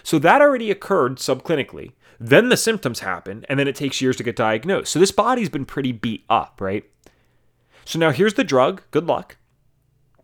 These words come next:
Drug kinda works, maybe some days, other days not as well. "Oh, well, that didn't work. So you know what the problem must be? We're gonna remove the organ. That'll fix everything." Oh, <laughs> and of all organs,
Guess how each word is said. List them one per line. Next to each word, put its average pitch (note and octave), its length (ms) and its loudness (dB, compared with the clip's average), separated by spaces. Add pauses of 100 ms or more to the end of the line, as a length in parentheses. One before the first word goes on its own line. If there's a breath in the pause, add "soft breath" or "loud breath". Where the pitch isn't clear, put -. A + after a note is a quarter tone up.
(340)
Drug A2 300 -4
kinda A#2 260 -8
works, A2+ 560 -4
maybe G2+ 200 -12
some B2 260 -4
days, A#2 560 0 (760)
other G2 180 -6
days G2 280 -6
not F#2+ 140 -8
as - 160 -10
well. F#3 360 4 (640 soft breath)
"Oh, E3+ 80 4
well, D#3 80 4
that F#3+ 180 6
didn't F#3+ 200 -2
work. C#3+ 200 0
So D#3 120 -4
you D#3+ 80 -4
know F#3 100 2
what G#3 140 4
the F#3 60 -4
problem E3+ 360 -4
must E3+ 220 -6
be? D3+ 160 -2
We're F3 160 6
gonna G#3 180 4
remove D#3 580 0
the - 120 -12 (140)
organ. G#3 380 2 (520)
That'll F#4 240 6
fix - 260 -6
everything." C3+ 460 -6 (580 soft breath)
Oh, F#3 300 2
<laughs> - 40 -8
and F#3 320 2
of F3 100 6
all B3+ 220 12
organs, G#3 360 6